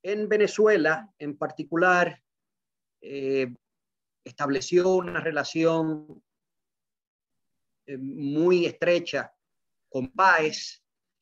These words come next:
y, eh, tuvo alguna que otra desavenencia con el libertador Simón Bolívar, con lo cual su, eh, estancia en Venezuela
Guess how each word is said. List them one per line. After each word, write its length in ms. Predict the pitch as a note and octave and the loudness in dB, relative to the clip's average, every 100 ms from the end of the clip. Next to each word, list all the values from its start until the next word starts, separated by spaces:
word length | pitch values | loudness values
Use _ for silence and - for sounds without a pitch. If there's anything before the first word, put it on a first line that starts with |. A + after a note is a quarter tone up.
| _ _ _ _ _ _ | _ _ _ _ _ _
y, 640 | _ - F3 F#3 F#3+ F#3+ D#3+ | _ -20 -12 -8 -8 -6 -2
eh, 240 | D#3+ - | -2 -2
tuvo 560 | - B3 A3 G#3+ G3 - | -4 -2 4 6 6 2
alguna 580 | D#3+ D#3 E3 G3+ F#3+ F3+ | -4 -4 -4 -2 -2 -2
que 120 | D3+ | 0
otra 400 | D3+ D#3+ E3 E3 - | 2 2 -2 -4 -6
desavenencia 840 | C#3 - C3 C3 C#3+ C#3 D3+ D3 | -8 -4 -4 -2 -2 -4 -6 -8
con 140 | - B2+ | -8 -8
el 60 | |
libertador 540 | A#2+ A#2 - A2+ B2 - | -6 -8 -6 -6 -4 -6
Simón 380 | - C3 B2 C3 | -8 -8 -6 -6
Bolívar, 460 | B2+ A#2 A2+ G2+ - _ _ _ | -6 -6 -6 -8 -14 _ _ _
con 140 | E3+ G3 | -2 0
lo 140 | G#3 | 0
cual 440 | G3 F#3 F3+ F3 - _ | 2 2 4 0 -6 _
su, 840 | - - _ _ F#3 F3 E3+ - | -20 -20 _ _ -2 0 -2 -6
eh, 220 | - D3 C3+ | -10 -10 -10
estancia 680 | B2+ F3+ F#3+ F#3+ F3+ E3+ - | -8 -4 -2 -2 -2 -2 -2
en 160 | D3+ | -8
Venezuela 800 | D3+ C#3+ C3+ - C#3+ B2+ A#2+ B2 | -2 -2 -2 -4 -2 -2 -4 -10